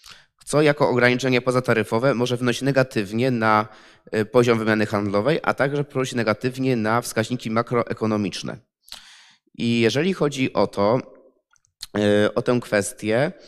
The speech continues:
to tutaj, y, należy za-, zastanowić się nad tym, smy-, znaczy zastanowić się, y, ja się nad tym zastanowiłem i to zbadałem, na, na temat tego, czy umowa handlowa, która obecnie jest zawarta między Polską, a, między Unią Europejską a Wielką Brytanią,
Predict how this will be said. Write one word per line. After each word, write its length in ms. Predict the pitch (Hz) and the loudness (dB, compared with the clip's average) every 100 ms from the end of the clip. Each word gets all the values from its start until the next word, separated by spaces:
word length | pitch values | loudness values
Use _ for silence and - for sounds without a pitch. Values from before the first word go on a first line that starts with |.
| - - _ | -20 -20 _
to 120 | - 113 | -4 -2
tutaj, 440 | 156 156 170 180 - - 127 127 131 | 0 0 2 2 0 0 4 4 2
y, 40 | |
należy 400 | 131 127 139 165 | 4 4 4 2
za-, 600 | 160 - - - - 131 - | -2 -4 -12 -12 0 0 2
zastanowić 540 | 131 135 127 147 151 | 0 0 0 2 -2
się 120 | - | 0
nad 300 | 123 107 - | 2 2 0
tym, 300 | - 104 123 - | -2 0 -2 -6
smy-, 280 | - 123 113 | -12 -6 -6
znaczy 280 | - 104 107 | -6 -8 -8
zastanowić 480 | 107 110 110 95 92 | -6 -6 -4 -4 -6
się, 60 | - - | -8 -8
y, 180 | 65 - | -10 -10
ja 60 | 101 | -6
się 100 | 117 | -4
nad 60 | |
tym 120 | 120 | -2
zastanowiłem 540 | 117 123 113 110 120 107 | -2 0 -2 -2 -2 -2
i 60 | |
to 100 | 110 | -4
zbadałem, 640 | 110 110 113 92 90 104 170 - - - - | -2 0 2 4 4 2 0 -4 -20 -20 -14
na, 240 | - 117 113 - | 0 2 2 0
na 100 | 120 | -4
temat 300 | - 147 139 | 0 0 2
tego, 260 | 123 117 139 | 0 2 -2
czy 200 | - 131 | 0 0
umowa 540 | 117 117 190 165 113 | 2 4 4 6 4
handlowa, 680 | 117 - 120 120 123 117 113 | 4 2 2 4 4 6 4
która 240 | - 120 | 4 2
obecnie 360 | 110 143 - 143 | 4 0 0 2
jest 140 | 123 | 2
zawarta 360 | 120 123 143 127 | 2 2 2 2
między 360 | 120 120 120 | 4 2 0
Polską, 520 | 113 143 139 - 120 - | 0 2 0 0 -2 0
a, 180 | 107 | 0
między 240 | 113 120 120 | 0 -2 -2
Unią 140 | 139 | 0
Europejską 440 | 131 123 120 123 - | 0 0 -2 -2 -4
a 60 | |
Wielką 280 | 113 117 117 | -4 -4 -4
Brytanią, 540 | 107 - 101 104 131 | -4 -2 -2 -2 -4